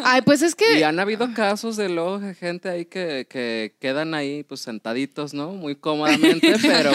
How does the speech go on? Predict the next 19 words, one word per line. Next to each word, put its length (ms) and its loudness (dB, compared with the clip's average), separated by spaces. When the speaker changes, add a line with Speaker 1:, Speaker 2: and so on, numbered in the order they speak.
Speaker 2:
pues 240 0
Speaker 1:
O 140 8
gente 380 4
que 160 4
se 100 4
ha 60 6
resbalado 600 4
en 100 0
la 80 2
regadera, 560 2
se 260 2
Speaker 2:
Ajá. 100 -6
Speaker 1:
pegan 260 2
en 120 0
la 120 0
cabeza 420 0
y 80 0
se 80 -2
mueren. 360 -6